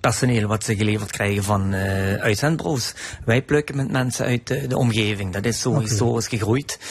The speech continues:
Speaker 1: en dat gaat nog altijd prima.
Speaker 2: Dus geen mensen uit
Speaker 1: Nee, we hoeven
Speaker 2: Oosten,
Speaker 1: dus
Speaker 2: ook geen
Speaker 1: ook
Speaker 2: Polen, zal ik maar
Speaker 1: nee,
Speaker 2: zeggen,
Speaker 1: nee, nee, wij
Speaker 2: Roemenië
Speaker 1: hoeven,
Speaker 2: en
Speaker 1: eh, zolang het, of de, tot, tot nu toe hoeven wij geen mensen te huisvesten of daarvoor te zorgen.
Speaker 2: Ja.
Speaker 1: En dat is op zich wel fijn.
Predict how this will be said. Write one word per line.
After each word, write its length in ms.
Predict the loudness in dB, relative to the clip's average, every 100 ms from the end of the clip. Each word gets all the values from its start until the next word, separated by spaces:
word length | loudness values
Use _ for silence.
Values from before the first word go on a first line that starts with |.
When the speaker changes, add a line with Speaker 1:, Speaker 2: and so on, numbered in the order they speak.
| -8 0
Speaker 1:
en 100 | 0
dat 120 | 0 -6 -4
gaat 260 | 0 2
nog 120 | 0
altijd 280 | 0 0 2
prima. 340 | 2 2 0 -6 -14 -14 -12 -12 -14 -18 -20 -20 -6
Speaker 2:
Dus 200 | 0 2
geen 160 | 4 2
mensen 300 | 2 2 0
uit 100 | 0
Speaker 1:
Nee, 100 | 0 0
we 60 | 0
hoeven 60 |
Speaker 2:
Oosten, 160 | 2 2
Speaker 1:
dus 80 | 0
Speaker 2:
ook 100 | 0
geen 120 | -2
Speaker 1:
ook 80 | 0
Speaker 2:
Polen, 380 | 0 0 -2 -4
zal 80 |
ik 60 | -4
maar 100 | -2
Speaker 1:
nee, 80 | 0
Speaker 2:
zeggen, 120 | 0 0
Speaker 1:
nee, 80 | 0
nee, 120 | 2
wij 80 | 2 2
Speaker 2:
Roemenië 260 | 0 0
Speaker 1:
hoeven, 220 | -2 -4 -8
Speaker 2:
en 60 | -8
Speaker 1:
eh, 80 | -6
zolang 400 | 0 2 2 -2
het, 340 | -6 -6 -4
of 180 | -2 0
de, 220 | 0 0
tot, 260 | 0 -2 -4 -4
tot 140 | -4 0
nu 120 | -2
toe 200 | -2 -4
hoeven 220 | -2 0
wij 140 | 0 2
geen 180 | 0 2
mensen 260 | 0 -2
te 80 | 0
huisvesten 600 | 0 0 0 -2 -2 -4
of 300 | -4 -6 -10 -16 -20 -16 -2
daarvoor 420 | 2 4 4 2
te 100 | 2
zorgen. 260 | 2 2
Speaker 2:
Ja. 60 | 0
Speaker 1:
En 80 | -2
dat 100 | -2
is 80 | -2
op 80 |
zich 200 | -2 -2
wel 100 | -2
fijn. 340 | -2 -2 -2